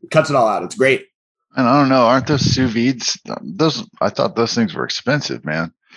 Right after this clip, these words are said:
Speaker 1: This is, like, a ghetto one. It's, like, a little rod. I, when we get our social media set up, I can even take
Speaker 2: Yeah.
Speaker 1: a picture. It's
Speaker 2: Yeah.
Speaker 1: like a, one rod's got, like, a, almost like an espresso machine style blender, and the other one's just, like, a heated coil.
Speaker 2: Hmm.
Speaker 1: So you can set an exact temperature.
Speaker 2: Huh.
Speaker 1: It goes in ranges.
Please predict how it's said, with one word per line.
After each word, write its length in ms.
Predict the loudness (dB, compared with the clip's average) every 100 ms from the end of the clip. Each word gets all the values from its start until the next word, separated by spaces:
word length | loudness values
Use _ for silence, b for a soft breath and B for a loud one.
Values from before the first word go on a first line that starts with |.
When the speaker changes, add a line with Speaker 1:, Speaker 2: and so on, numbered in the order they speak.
| B
Speaker 1:
This 200 | 4 4
is, 100 | 4
like, 180 | 4 6
a 60 | 4
ghetto 380 | 4 4 4 4
one. 140 | 0
It's, 140 | 0 0
like, 160 | 2
a 40 | 4
little 380 | 6 6 4
rod. 440 | 2 4 4 2 -2
I, 100 | -4 -4
when 180 | 2 4
we 60 | 4
get 120 | 2
our 60 | 2
social 300 | 0 0 2
media 260 | 4 2
set 160 | 0 0
up, 100 | 0
I 100 | 0
can 120 | 2
even 160 | 2 2
take 140 | 0
Speaker 2:
Yeah. 100 | 0
Speaker 1:
a 20 |
picture. 360 | -2 -4 -6 -12 _ _ _ 0
It's 180 | 2 4
Speaker 2:
Yeah. 40 |
Speaker 1:
like 140 | 4 4
a, 120 | 0 2
one 200 | 6 8
rod's 280 | 8 6 6
got, 160 | 4 6
like, 160 | 4
a, 260 | 4 2 2
almost 260 | 2 2 2
like 160 | 0 0
an 60 |
espresso 520 | -2 -2 0 2 4 4
machine 340 | 4 4 2
style 260 | 2 0 0
blender, 460 | 2 4 4 4
and 120 | 2
the 80 | 2
other 140 | 4 4
one's 160 | 4
just, 160 | 0 -2
like, 140 | -2
a 40 | -2
heated 360 | 0 0 0
coil. 420 | 2 2 2 -2 -10 _ _ _ _ -10
Speaker 2:
Hmm. 180 | -10 -8 2
Speaker 1:
So 120 | 4
you 180 | 6 4
can 140 | 4
set 300 | 2 4 4
an 80 | 4
exact 340 | 0 0 0
temperature. 320 | 0 -2 0 0
Speaker 2:
Huh. 80 |
Speaker 1:
It 60 | 2
goes 180 | 2 4
in 100 | 4
ranges. 220 | 2 -4